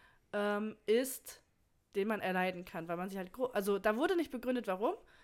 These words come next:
Und ich habe in meinem Beitrag darüber philosophiert, warum die Person das so sagt oder das so gesagt wird. Mm,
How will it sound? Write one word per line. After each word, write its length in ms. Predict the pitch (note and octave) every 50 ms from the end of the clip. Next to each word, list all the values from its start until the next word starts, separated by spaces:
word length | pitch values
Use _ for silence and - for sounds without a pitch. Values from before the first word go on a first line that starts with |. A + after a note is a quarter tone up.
| - - - - - _
Und 80 | - A3+
ich 100 | A3 -
habe 120 | E4+ D#4
in 60 | C4+
meinem 200 | B3 G#3+ G#3 G3
Beitrag 320 | G3 G3+ A3 C4 - C#4 B3
darüber 260 | A#3 A3+ A3 G#3+ A3
philosophiert, 720 | G#3+ - G#3 F#3+ F#3 F3 E3+ - - - B3+ D4+ - -
warum 720 | G3+ F#3 F3+ F#3 G3 G3+ G#3+ B3 C4+ C#4 C#4 C4 B3+ - - -
die 220 | G#3 G3+ G#3+ G#3+
Person 340 | G#3 - G#3 F#3+ G#3 G3+ G3+
das 160 | F#3+ F3+ F3+
so 80 | - E3+
sagt 400 | E3 - D#3+ D#3 G3+ D4 E4+ -
oder 140 | A3 F3+ F#3 E3+
das 160 | F#3+ F3+ -
so 80 | -
gesagt 440 | F3 - E3+ D#3 E3 D#3+ E3 - -
wird. 320 | E3 F#3+ C#4 G#4 - - - _ _ _ - _ _ - - - - _ _ - _ _ - - - -
Mm, 500 | G#3 G#3 G#3+ A3 A3 A3 G#3+ G#3+ G#3+ G#3+